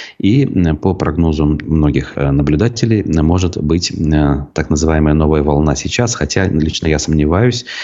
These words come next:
э, в преддверии выборов наверняка таких мероприятий, вот именно массовых, как прошлой осенью, вряд ли стоит ожидать. Тем более, что всё-таки, э, опросы, даже официальные, показали, что уровень тревожности граждан страны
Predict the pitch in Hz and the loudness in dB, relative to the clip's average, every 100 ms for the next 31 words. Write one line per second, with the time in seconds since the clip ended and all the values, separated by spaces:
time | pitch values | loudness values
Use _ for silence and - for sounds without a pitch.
0 | - - - 85 78 85 76 82 78 78 | -12 -12 -2 0 2 0 0 0 2 2
1 | 73 73 101 107 98 - 80 78 71 76 | 2 0 0 0 -2 -2 0 0 0 -2
2 | - 92 - 73 58 85 - 78 - 82 | 0 -2 0 -2 -2 -4 -4 -4 -2 -2
3 | 80 - 80 76 - - - 82 78 - | 0 0 -2 -2 -2 -6 -4 -2 -2 -2
4 | 87 82 78 78 73 - 71 - 71 - | 0 2 2 2 0 -4 -6 -6 -6 -4
5 | 73 - 78 - 90 82 76 - 73 78 | -4 0 0 0 0 0 -2 -2 -2 0
6 | 82 78 - 73 78 - 71 73 65 62 | 0 -4 -2 -2 -2 -2 -2 0 -2 -4
7 | - - - - - - - 73 82 87 | -12 -12 -10 -10 -12 -14 -2 0 2 0
8 | - 69 - - 82 71 - - 67 76 | -2 -4 -4 -4 -2 -2 -2 -4 0 0
9 | 69 - - 95 107 76 69 69 60 - | 2 0 0 0 0 0 0 0 -2 -4
10 | - 80 90 85 73 69 69 67 67 - | -6 -2 0 0 0 -4 -2 -2 -2 -4
11 | - 71 80 71 73 - 78 73 90 92 | -4 0 0 2 0 0 0 2 0 0
12 | 87 - 73 73 71 73 76 73 71 - | -2 -2 -4 -4 -4 -2 -2 -2 -4 -4
13 | 71 82 | 0 0